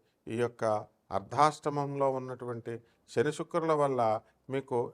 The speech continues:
ఇల్లులు కొంటారు, స్థలాలు కొంటారు, కానీ శని పని లేట్ చేస్తా ఉంటాడు, లోన్లు లేట్ చేస్తా ఉంటాడు. అందువలన శని జపం చేసుకోండి, శని స్తోత్రాలు చదవండి, శనికి కిలోంపావు నల్ల నువ్వుల్ని, నల్లని వస్త్రాన్ని ఇచ్చి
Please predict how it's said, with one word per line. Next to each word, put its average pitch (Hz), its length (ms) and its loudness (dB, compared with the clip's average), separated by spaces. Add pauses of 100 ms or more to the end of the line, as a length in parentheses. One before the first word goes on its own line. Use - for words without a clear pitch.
ఇల్లులు 143 380 4
కొంటారు, 175 460 6
స్థలాలు 151 500 4
కొంటారు, 139 380 0
కానీ 123 240 -6
శని 131 400 -6 (360)
పని 123 180 0
లేట్ 120 480 -2
చేస్తా 123 300 -8
ఉంటాడు, 110 340 -8
లోన్లు 139 460 -2
లేట్ 120 500 -6
చేస్తా 113 280 -8
ఉంటాడు. 104 360 -14 (380)
అందువలన 113 360 -4
శని 139 300 -4
జపం 147 340 -2
చేసుకోండి, 143 520 -6 (340)
శని 135 180 2
స్తోత్రాలు 160 500 2
చదవండి, 151 440 0 (240)
శనికి 156 340 0
కిలోంపావు 151 600 2
నల్ల 135 320 2
నువ్వుల్ని, 156 460 -2 (300)
నల్లని 147 340 4
వస్త్రాన్ని 151 460 2
ఇచ్చి 170 240 -8